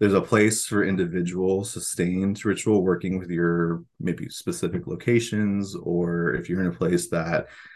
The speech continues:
has experienced, uh, a mass death event, be it covid or a climate disaster, um, mass shooting, <laughs> um, you know, are you in a position where you can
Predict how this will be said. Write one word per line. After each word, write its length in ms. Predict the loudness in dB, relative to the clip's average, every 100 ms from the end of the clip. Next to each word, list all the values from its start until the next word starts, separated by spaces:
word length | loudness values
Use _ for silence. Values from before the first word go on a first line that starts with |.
| -14
has 300 | 0 4 4
experienced, 1000 | 2 -4 4 8 8 8 8 4 -2 -12 -20 _ -4
uh, 300 | 0 4 4
a 60 | 2
mass 340 | 2 0 -2
death 280 | -2 -2 0
event, 580 | -2 0 2 0 -2 -4
be 120 | -2
it 120 | -2
covid 680 | 0 4 6 8 8 6 4 0
or 560 | 2 2 2 -2 -4 -6 -16 -16 -12
a 60 |
climate 400 | -8 -2 2 2
disaster, 920 | 2 -2 -2 -4 -2 0 0 0 -2 -6 -18 -20 _ -2
um, 400 | 0 0 -4 -6 _
mass 320 | -4 0 0 -2
shooting, 640 | -2 2 4 4 2 2 0 -4
<laughs> 220 | -8 -6 0
um, 600 | 4 6 6 6 6 4
you 120 | 0
know, 300 | 2 2 -2 -8 -20 -20 _ 4
are 100 | 4
you 220 | 6 6
in 100 | 6
a 60 | 4
position 720 | 0 -6 -6 -4 -4 -4 -4
where 200 | 0 2
you 200 | 2 -2
can 440 | -2 -2 0 0